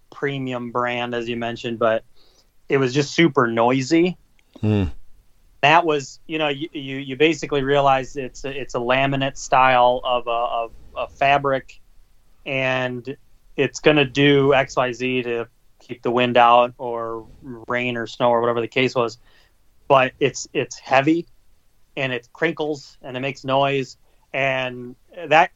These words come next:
Speaker 1: turned me off pretty quick early on to, like, that style of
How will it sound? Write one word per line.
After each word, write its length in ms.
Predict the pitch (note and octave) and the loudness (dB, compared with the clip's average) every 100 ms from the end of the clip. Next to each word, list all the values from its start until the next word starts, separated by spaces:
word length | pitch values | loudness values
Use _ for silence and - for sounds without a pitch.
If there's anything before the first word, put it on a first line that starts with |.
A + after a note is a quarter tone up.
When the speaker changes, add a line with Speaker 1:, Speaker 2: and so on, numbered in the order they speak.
| - | -12
Speaker 1:
turned 320 | - F3+ F3 | -2 -2 -2
me 160 | D3+ C#3+ | -4 -2
off 320 | D3 C#3 - | 0 -2 -6
pretty 220 | D3+ C3+ | -12 -12
quick 400 | - D3 C#3+ C3+ _ _ _ _ _ - _ _ - | -10 -6 -6 -8 _ _ _ _ _ -20 _ _ -10
early 380 | D3+ D#3 C#3 C3 | -2 -2 -2 -4
on 360 | C3 C#3 C3+ C3 | -2 -2 -4 -10
to, 240 | - A#2+ | -14 -8
like, 260 | A#2 A#2 - _ | -6 -6 -10 _
that 380 | B2 A#2 C3 - | 0 2 0 -4
style 1120 | - - _ _ - _ C#3 A2 A#2+ C#3+ D#3+ | -20 -20 _ _ -20 _ -6 0 2 2 0
of 240 | D#3 C#3+ | -4 -8